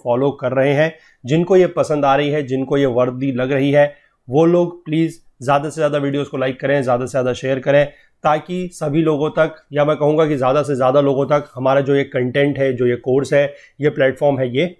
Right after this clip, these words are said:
पहुँच सके। और बाकी जो लोग चैनल पे नए हैं, अगर उन लोगों को भी कंटेंट हेल्पफुल लग रहा है,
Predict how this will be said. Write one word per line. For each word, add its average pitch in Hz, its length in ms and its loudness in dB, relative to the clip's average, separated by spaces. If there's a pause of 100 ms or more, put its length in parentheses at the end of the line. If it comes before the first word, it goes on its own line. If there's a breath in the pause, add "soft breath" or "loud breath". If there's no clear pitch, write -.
(140)
पहुँच 131 240 -2
सके। - 240 -20 (280 soft breath)
और 143 100 2
बाकी 147 240 2
जो 170 120 0
लोग 170 160 0
चैनल 160 200 4
पे 151 120 2
नए 139 200 2
हैं, 160 160 0
अगर 147 120 0
उन 147 120 2
लोगों 151 160 2
को 160 80 -4
भी 147 80 -2
कंटेंट 139 340 -2
हेल्पफुल 131 280 -4
लग 123 140 -2
रहा 139 160 4
है, 147 140 2